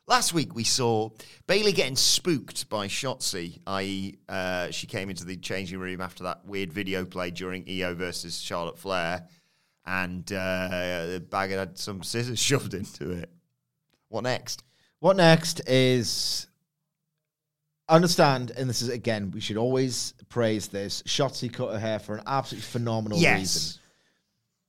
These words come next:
Speaker 2: They could debut New Look Shotzi on SmackDown, on SummerSlam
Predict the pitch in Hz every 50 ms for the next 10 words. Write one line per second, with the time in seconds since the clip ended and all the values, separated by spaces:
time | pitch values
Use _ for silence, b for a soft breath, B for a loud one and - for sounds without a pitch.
0 | _ _ _ _ _ _ _ _ _ _ _ _ _ _ _ _ _ _ _ _
1 | _ _ _ _ _ _ _ _ _ - 147 143 139 143 139 139 139 127 - -
2 | - 127 139 131 131 123 117 - - - _ _ _ _ _ _ _ _ _ _
3 | _ _ _ _ _ _ _ _ _ _ _ _ _ _ _ _ _ _ _ _
4 | _ _ _ _ - 151 156 165 170 139 147 139 131 127 120 123 120 123 135 139
5 | 139 123 123 117 - - 135 120 107 - - 113 110 110 - 127 117 107 - -
6 | 113 107 95 - 110 104 104 - - 110 110 110 107 92 - - 120 110 104 -
7 | 98 95 92 87